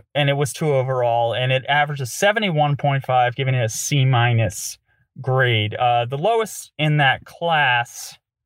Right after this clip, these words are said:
but not by much. Uh, I'll get to that. Uh, just one thing on, uh, yeah, I'll read one quote on Trubisky. "The Bears followed up with a horrendous trade with, with a huge reach.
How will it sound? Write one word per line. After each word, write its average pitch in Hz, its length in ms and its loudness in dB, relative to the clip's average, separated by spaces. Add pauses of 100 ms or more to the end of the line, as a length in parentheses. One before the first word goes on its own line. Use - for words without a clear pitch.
(580)
but 120 100 -2
not 143 160 0
by 208 100 0
much. 269 640 -2 (440)
Uh, 120 60 -6
I'll 131 240 2
get 247 220 -2
to 214 100 -12
that. 165 420 0
Uh, 139 420 2
just 185 520 -4
one 180 320 -2
thing 165 280 0
on, 131 320 0
uh, 127 460 0
yeah, 220 160 -2
I'll 190 140 2
read 165 220 -4
one 135 180 2
quote 120 320 0
on 113 300 0 (120)
Trubisky. 120 460 -2 (220)
"The - 80 -8
Bears 311 320 0
followed 214 440 0
up 175 220 0
with 143 240 0 (400)
a 147 100 0
horrendous 202 540 0
trade 160 400 0
with, 143 200 -2
with 131 180 0
a 127 40 4
huge 175 460 0
reach. 117 480 -2